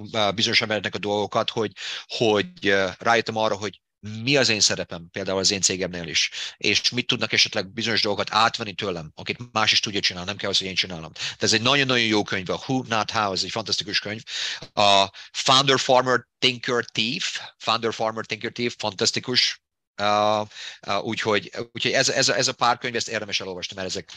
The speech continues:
meg rengeteg van, de ez a, ez a, ez a pár, ez, ez fantasztikus.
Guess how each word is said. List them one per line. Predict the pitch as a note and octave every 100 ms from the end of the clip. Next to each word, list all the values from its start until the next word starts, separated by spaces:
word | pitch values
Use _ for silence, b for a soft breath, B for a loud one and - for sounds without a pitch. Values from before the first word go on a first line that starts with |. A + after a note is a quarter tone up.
| - _ _
meg | A2
rengeteg | A2+ B2 A2 F#2
van, | F2 F2
de | F2+ F2+
ez | G2+
a, | F#2+
ez | G2+
a, | G#2
ez | F2 G2+
a |
pár, | E2 F#2+
ez, | E2+ -
ez | -
fantasztikus. | - D#2+ - D2+ -